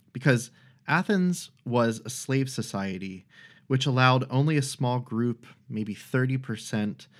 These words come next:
of men, to participate in its democracy. It was a patriarchal society in which women had few rights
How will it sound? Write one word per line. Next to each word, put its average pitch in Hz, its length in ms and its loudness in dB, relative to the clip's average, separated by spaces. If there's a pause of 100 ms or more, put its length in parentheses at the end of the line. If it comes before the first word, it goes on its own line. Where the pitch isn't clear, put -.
(240)
of 98 180 -4
men, 104 320 2
to 127 120 -8
participate 104 800 -8
in 101 120 -4
its - 160 -12
democracy. 98 800 -6 (720)
It 135 60 -4
was 139 120 4
a 139 40 0
patriarchal 131 760 2
society 98 600 -6 (240)
in 123 140 2
which 131 160 6
women 143 320 4
had 135 300 0
few 143 320 0
rights 107 560 -4